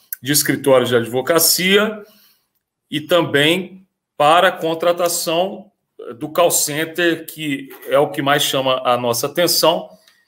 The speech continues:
já que se trata do maior acordo e do mais longo acordo já firmado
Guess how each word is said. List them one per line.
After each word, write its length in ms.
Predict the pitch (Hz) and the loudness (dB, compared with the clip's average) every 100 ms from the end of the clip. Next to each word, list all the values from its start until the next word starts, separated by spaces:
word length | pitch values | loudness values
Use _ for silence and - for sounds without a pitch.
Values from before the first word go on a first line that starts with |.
| _ | _
já 240 | 123 135 143 | -2 0 2
que 80 | |
se 160 | - 147 | 0 -2
trata 460 | 135 135 143 143 156 | 2 2 2 0 -4
do 160 | 139 | -2
maior 480 | 143 135 135 160 170 | 0 2 4 4 4
acordo 640 | 151 - 147 160 180 165 | 2 -2 -2 0 0 -2
e 20 | |
do 140 | 160 143 | -6 -2
mais 360 | 143 160 165 | 0 0 -2
longo 320 | 139 151 165 147 | -6 -4 0 0
acordo 480 | 117 - 147 151 | -2 -6 -8 -8
já 180 | 147 139 | -6 -4
firmado 560 | 131 160 127 120 135 | -4 -6 -2 0 0